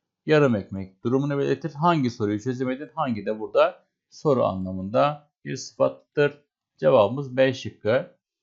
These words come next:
Yedinci soru. Aşağıdaki cümleleri uygun sıfatlarla tamamlayınız. Evet, gömleğimi daha çok seviyorum.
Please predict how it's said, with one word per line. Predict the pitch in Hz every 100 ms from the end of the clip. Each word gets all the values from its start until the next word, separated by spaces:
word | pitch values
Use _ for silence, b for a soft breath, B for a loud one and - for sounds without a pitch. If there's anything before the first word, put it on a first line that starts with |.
| _ _
Yedinci | 127 135 190 247
soru. | 247 127 117 147 - _ _
Aşağıdaki | 127 120 165 208 233 220
cümleleri | 185 180
uygun | 185 180 185
sıfatlarla | 170 - 139 135 123 170 185
tamamlayınız. | 175 170 156 110 147 156
Evet, | 165 170 -
gömleğimi | 160 156 147 147 160
daha | 156 139
çok | 113 104
seviyorum. | 113 101 104 151 185